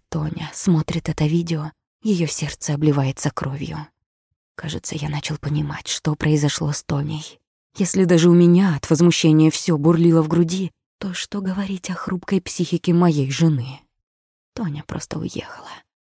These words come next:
Бросила меня, потому что для неё этот мудак в розовом — это я. С горечью подумал я. Наконец, мелькнуло то, что мне нужно. Название отеля. Я набрал название в поисковике.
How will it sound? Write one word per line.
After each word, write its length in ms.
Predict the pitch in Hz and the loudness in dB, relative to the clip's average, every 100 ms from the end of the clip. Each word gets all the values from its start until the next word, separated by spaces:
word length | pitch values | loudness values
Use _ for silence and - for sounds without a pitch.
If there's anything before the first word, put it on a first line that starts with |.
| - | -2
Бросила 500 | 202 190 - 147 156 | 0 0 -2 -6 -6
меня, 400 | - 160 147 147 | -6 -4 -6 -6
потому 280 | 160 - 165 | -6 0 2
что 180 | - 175 | 2 2
для 160 | 170 | 4
неё 380 | 165 170 170 185 - | 6 6 4 0 -2
этот 320 | 170 175 - | 0 0 2
мудак 400 | 175 170 190 - | 2 2 -2 -4
в 60 | |
розовом — 440 | 143 139 147 147 156 _ _ - | -4 -2 -4 -4 -6 _ _ -12
это 220 | 208 - | -10 -8
я. 360 | 143 - - - - - _ _ _ _ _ | -10 -10 -12 -12 -14 -18 _ _ _ _ _
С 140 | 185 175 | -6 -4
горечью 520 | 165 165 175 - 170 | -4 -6 -8 -10 -10
подумал 540 | - 151 143 143 143 143 | -8 -6 -6 -6 -6 -6
я. 120 | 147 - - _ _ _ _ _ _ _ _ _ _ _ _ _ | -8 -10 -18 _ _ _ _ _ _ _ _ _ _ _ _ _
Наконец, 640 | 190 180 147 143 151 - - | -6 -4 -4 -8 -8 -10 0
мелькнуло 640 | 214 196 180 190 208 208 - | 0 2 0 0 0 -4 -4
то, 160 | 180 | -2
что 180 | 160 - | -2 -2
мне 200 | 185 190 | -2 0
нужно. 460 | 185 147 135 - 156 _ _ - | 0 -2 -4 -8 -10 _ _ -2
Название 640 | 208 196 190 180 180 185 | 0 2 4 4 4 2
отеля. 580 | - 220 156 147 156 - _ _ _ _ _ _ - | 0 -4 -4 -6 -10 -12 _ _ _ _ _ _ -4
Я 260 | 196 165 170 | 0 2 0
набрал 360 | 190 180 175 | 0 2 2
название 560 | 185 180 160 151 156 156 | 2 0 0 0 0 0
в 80 | - | 0
поисковике. 800 | 175 165 - 175 - - 147 | -2 -2 -4 -4 -4 -8 -10